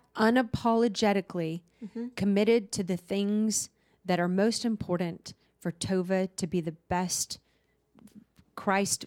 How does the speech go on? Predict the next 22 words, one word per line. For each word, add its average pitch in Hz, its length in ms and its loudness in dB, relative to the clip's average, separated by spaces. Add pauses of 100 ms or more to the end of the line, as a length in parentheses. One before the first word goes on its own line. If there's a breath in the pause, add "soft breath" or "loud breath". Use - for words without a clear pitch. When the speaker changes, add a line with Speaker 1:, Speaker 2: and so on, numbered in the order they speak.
(100)
Speaker 1:
version 160 560 -4 (240)
that 165 100 -4
I 147 140 -6
can 156 180 -14
be. 151 380 -10
Speaker 2:
Well, 330 200 8
and 294 320 0
for 285 160 2
that 277 360 2
girl, 247 480 4
her 285 180 0
commitment 240 600 -4
to 202 120 -4
sobriety, 214 920 -4 (260 soft breath)
it 269 260 4
has 277 480 -2
to 247 120 -8
take 233 280 -6
a 208 60 -8
priority. 202 840 -2
Speaker 1:
Absolutely. 285 540 -2
Speaker 2:
And 214 520 -2